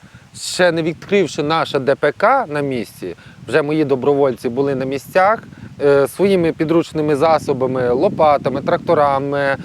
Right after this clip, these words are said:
е, стримали цю пожежу не дійти до лісів. Але все одно, щоб, е, перестрахуватися, ми викликали місцеву пожежну охорону з сусіднього села.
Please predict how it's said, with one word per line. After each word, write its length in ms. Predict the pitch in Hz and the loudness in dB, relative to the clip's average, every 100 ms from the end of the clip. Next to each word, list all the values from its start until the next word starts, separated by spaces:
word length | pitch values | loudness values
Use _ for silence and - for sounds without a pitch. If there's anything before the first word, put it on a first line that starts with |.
| - - 117 | -12 -14 -2
е, 600 | 127 127 123 127 127 131 - - - | 2 4 4 4 2 0 -4 -18 -20
стримали 680 | - - 247 233 170 151 143 | -20 -2 2 4 2 2 0
цю 140 | 131 139 | 0 -2
пожежу 480 | 156 156 156 139 | 0 2 2 2
не 280 | 139 147 139 | -2 -2 -2
дійти 600 | 127 147 139 - 156 143 | 0 -2 -2 0 2 4
до 400 | 120 113 131 127 | 2 0 2 2
лісів. 640 | 123 131 - - 156 226 233 - - - - - - | 0 -2 -6 -4 0 2 0 -10 -20 -20 -20 -16 0
Але 640 | 190 180 180 175 175 175 165 | 2 4 6 6 6 4 2
все 240 | - 185 | 0 2
одно, 400 | 185 185 190 147 | 4 4 0 0
щоб, 200 | - 151 - | 0 -4 0
е, 260 | 147 139 135 - | 0 2 0 0
перестрахуватися, 2500 | - 165 156 147 139 - - - - - - _ - - - 165 165 175 233 302 226 - 127 113 110 | 0 2 4 4 2 -2 -16 -20 -20 -20 -20 _ -20 -14 -4 -2 0 2 2 2 -2 0 2 4 2
ми 200 | 117 240 | 2 0
викликали 800 | 220 165 151 175 190 208 190 165 - - - - - - | 0 0 0 2 2 4 2 0 -6 -20 -20 -20 -20 -4
місцеву 600 | 180 269 - 202 135 127 | -2 -2 2 2 2 -2
пожежну 440 | 151 147 135 147 | 0 0 0 -2
охорону 440 | 147 196 277 240 | 0 2 2 0
з 80 | 160 | -4
сусіднього 480 | 165 - 214 196 196 | -6 -4 -4 -2 -2
села. 420 | - 196 143 104 | 0 2 4 2